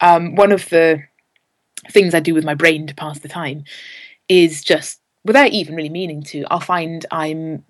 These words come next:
turning sentences over in my head and kind of moulding paragraphs and things. And some-, sometimes that will turn into a blog post I write that evening, and sometimes it'll just sit there, and then six months later the paragraph will show up somewhere else.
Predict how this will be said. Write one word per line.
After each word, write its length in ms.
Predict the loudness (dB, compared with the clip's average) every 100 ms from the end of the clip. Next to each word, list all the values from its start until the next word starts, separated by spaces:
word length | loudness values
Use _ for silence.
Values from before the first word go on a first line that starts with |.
| _ _ _
turning 420 | -2 2 2 0 0
sentences 600 | 0 0 -4 -10 -10 -6
over 260 | -6 -6
in 80 | -10
my 100 | -8
head 360 | -8 -6 -8 -8
and 80 | -12
kind 200 | -12 -10
of 60 |
moulding 400 | -4 0 0 -2
paragraphs 640 | -2 0 0 0 -4 -4 -10
and 100 | -10
things. 340 | -10 -12 -10
And 200 | -8 -10 -12 -18 -18 -20 _ _ _ _ _ _ _ _ _ -2
some-, 280 | 2 2
sometimes 520 | 2 2 2 0 0 2
that 180 | 0
will 80 | -2
turn 260 | -6 -4 -4
into 180 | -6 -6
a 40 |
blog 220 | -4 -4
post 260 | -6 -6 -2
I 60 |
write 180 | 0 0
that 160 | 0 -2
evening, 380 | -4 -8 -10 -8
and 120 | -8
sometimes 460 | -8 -6 -8 -8
it'll 180 | -8 -8
just 300 | -8 -8 -6
sit 220 | -4 -2
there, 240 | 0 0 0
and 100 | -2
then 100 | -4
six 260 | -6 -8
months 200 | -8 -8
later 260 | -6 -6 -6
the 60 | -8
paragraph 500 | -4 -2 -2 -4 -4
will 60 |
show 220 | -4 -2
up 140 | -4 -4
somewhere 260 | -4 0
else. 420 | 0 0 -4 -12